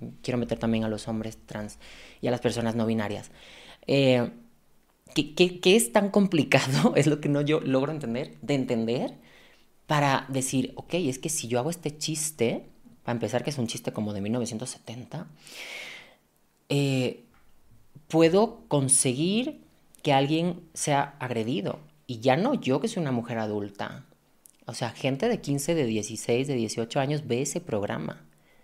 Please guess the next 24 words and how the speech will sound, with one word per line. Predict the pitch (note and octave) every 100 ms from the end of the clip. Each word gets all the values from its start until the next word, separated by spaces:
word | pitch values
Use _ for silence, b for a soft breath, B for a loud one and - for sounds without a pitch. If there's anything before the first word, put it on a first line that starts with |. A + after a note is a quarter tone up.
| b b b b _ _ _
Gente | - - F3+ G3+ D4+ F#4+ - -
trans | C#3+ C3+ D#3+ F#3 A#2
de | A#2
quince, | - C#3+ D3 G3
dieciséis, | F#3 A#2+ A2+ - B2 C3+ C3
doce | A#2 C3 C3+ E3+
años | C3 C3 C3+
ve | A2
ese | A2 -
programa. | - C3+ G#2+ A#2+ A#2+ - b b b b b b b b
Gente | - F#3 F#3 C4
que | E3+ B2+
ya | D3 D#3
sufre | E3+ - D3 G#3
bastante, | E3 A#2 - C3+ C3+ A2+
que | - G#2+
ya | A#2 C#3 F#3+ B B B B B _ _
tiene | - D#3+
un | F#3+
conflicto | C#3 B2 D3 C3 - F#3+
consigo | A#2 A#2 C3+
mismo, | D3 B2 G#2+ G#2
¿no? | A2
Ente-, | F#3 F3+ B2